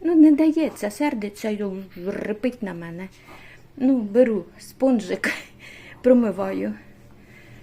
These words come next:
Ну, щось мені ніхто нічого не відповів. Все буде з ним добре. Красунчик, я тебе рятую, уже який раз. Сіренький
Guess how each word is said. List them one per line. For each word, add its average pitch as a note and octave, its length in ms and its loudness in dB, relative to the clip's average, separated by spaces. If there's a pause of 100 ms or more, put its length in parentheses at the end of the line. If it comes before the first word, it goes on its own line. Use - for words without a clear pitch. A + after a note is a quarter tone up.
(180)
Ну, A3 220 -8
щось F#3 300 -12
мені F#3+ 280 -6
ніхто F#3+ 340 -10
нічого F#3 480 -12
не F#3+ 160 -10
відповів. B3+ 600 -4 (140)
Все - 180 -4
буде G3 260 -10
з - 100 -14
ним G3+ 160 -6
добре. G#3+ 340 -10 (840)
Красунчик, B3 680 -6
я A#4+ 80 2
тебе A#4 240 2
рятую, A#3+ 600 -2
уже C4 160 2
який D#4 360 2
раз. E3 480 -8 (1500)
Сіренький F3+ 680 -12